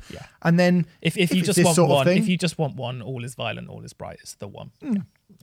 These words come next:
Speaker 2: But I think I would probably continue listening to this because it is good. I've just not,
Speaker 1: Yeah.
Speaker 2: I'm, you know, I'm just not really familiar with them as a band.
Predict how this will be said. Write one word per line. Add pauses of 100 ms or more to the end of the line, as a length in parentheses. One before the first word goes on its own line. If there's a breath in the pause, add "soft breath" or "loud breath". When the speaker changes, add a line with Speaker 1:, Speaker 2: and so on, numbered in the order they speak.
(380)
Speaker 2:
But
I
think
I
would
probably
continue
listening
to
this
because (260 soft breath)
it
is
good.
I've
just
not,
Speaker 1:
Yeah.
Speaker 2:
I'm,
you
know,
I'm
just
not
really
familiar
with
them
as
a
band.